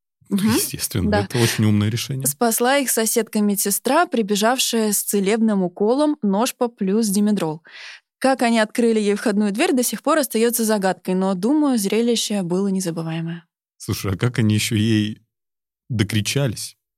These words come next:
Speaker 1: Это вопрос. Вопрос. История умалчивает. Может быть, они тоже позвонили?
Speaker 2: Интересно, <laughs> в какой позе они застряли друг в друге?
Speaker 1: Это, это представляешь,
Speaker 2: <laughs> Это как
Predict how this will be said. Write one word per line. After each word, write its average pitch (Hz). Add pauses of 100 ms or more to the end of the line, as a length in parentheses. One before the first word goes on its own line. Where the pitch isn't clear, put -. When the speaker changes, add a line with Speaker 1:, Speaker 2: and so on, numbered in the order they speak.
(160)
Speaker 1:
Это 226
вопрос. 226
Вопрос. 208
История 226
умалчивает. 220
Может 208
быть, 208
они 208
тоже 208
позвонили? 185 (120)
Speaker 2:
Интересно, 107 (220)
<laughs> -
в -
какой 120
позе 95 (220)
они 101
застряли 92
друг 95
в 101
друге? 98 (400)
Speaker 1:
Это, 233
это 233
представляешь, 240
Speaker 2:
<laughs> -
Это -
как -